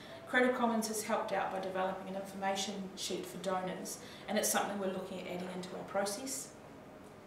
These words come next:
Um, I know Te Papa will have succeeded when I see artists and creators legally using images of Te Papa's collection items to make something like this, um, without any involvement from Te Papa. This work was created for inclusion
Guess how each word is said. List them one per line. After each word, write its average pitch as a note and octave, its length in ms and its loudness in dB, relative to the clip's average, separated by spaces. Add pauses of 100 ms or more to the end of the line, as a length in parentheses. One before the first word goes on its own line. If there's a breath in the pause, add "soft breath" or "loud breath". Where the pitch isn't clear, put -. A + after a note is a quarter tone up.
(680 loud breath)
Um, G#3 140 2
I A#3+ 160 10
know A#3+ 100 10
Te A3+ 80 6 (100)
Papa A3 180 0
will G3+ 120 0
have G3 100 4
succeeded F#3 640 0
when F#3 100 -2
I G3 100 2
see - 240 -2
artists F#3+ 420 2
and F#3 100 -6 (100)
creators F#3 560 -2 (340 loud breath)
legally A3 520 6
using G3 300 -4
images F#3 640 -6
of F#3+ 180 -8
Te - 140 -8
Papa's G3+ 260 -2
collection - 380 -6 (120)
items F#3+ 280 -8
to - 80 -10
make G3 160 -6
something F#3+ 280 -4
like F#3 220 -4
this, - 460 2 (580 loud breath)
um, F#3 300 -6 (360)
without G3 280 6
any G3+ 180 0
involvement F#3 560 2
from G#3+ 140 -2
Te - 80 -6
Papa. A3 320 -4 (440)
This A#3+ 240 6
work G#3+ 280 0 (120)
was G3 120 -2
created G3+ 480 2
for F#3+ 180 -2
inclusion G3 500 -2